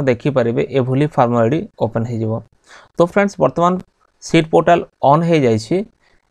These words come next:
ଏଇ ଯେଉଁ ପୋର୍ଟାଲରେ ଆପଣ ଯଦି ଧାନ ବିହନ କିଣିବାକୁ ଚାହୁଁଛନ୍ତି ଦୁଇ ହଜାର ଚବିଶ ଖରିଫ ପାଇଁ, ତାହେଲେ ବର୍ତ୍ତମାନ ଅନଲାଇନ୍ କରିପାରିବେ। ଆଉ ଅନଲାଇନ୍ର ପ୍ରୋସିଜର ମୁଁ ଆଗକୁ କହିବି, କେମିତି ଆପଣ ଅନଲାଇନ୍ କରିବେ।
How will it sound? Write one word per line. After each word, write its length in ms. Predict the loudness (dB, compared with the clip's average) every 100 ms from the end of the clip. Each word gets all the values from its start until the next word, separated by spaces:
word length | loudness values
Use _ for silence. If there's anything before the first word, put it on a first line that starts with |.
| _
ଏଇ 120 | 2
ଯେଉଁ 160 | 4 4
ପୋର୍ଟାଲରେ 480 | 2 2 4 2 2
ଆପଣ 260 | 2 0 0
ଯଦି 160 | 0 0
ଧାନ 300 | -2 -2 0 -2 -4 _ _ _ _ _ -4
ବିହନ 420 | 0 2 4 2
କିଣିବାକୁ 300 | 2 0 0
ଚାହୁଁଛନ୍ତି 460 | 0 -2 -2 -4
ଦୁଇ 140 | 0 2
ହଜାର 180 | 2 0
ଚବିଶ 340 | -2 0 0 -2 -10 _ -4
ଖରିଫ 300 | 0 0 0
ପାଇଁ, 160 | -2 -4 -8 _ _ _ _
ତାହେଲେ 200 | 2 4
ବର୍ତ୍ତମାନ 400 | 4 0 0 -2 0
ଅନଲାଇନ୍ 360 | 2 2 2
କରିପାରିବେ। 520 | 2 0 0 0 0 -4 -6 _ -20 _
ଆଉ 100 | 0 2
ଅନଲାଇନ୍ର 440 | 4 4 2 2
ପ୍ରୋସିଜର 540 | 0 -2 -2 0 2 0
ମୁଁ 160 | 0
ଆଗକୁ 300 | 0 2 2
କହିବି, 400 | 2 0 0 -2 -4 -8 _ _ _
କେମିତି 240 | -2 0 2
ଆପଣ 200 | 0 0
ଅନଲାଇନ୍ 300 | 0 0 0
କରିବେ। 320 | 0 0 0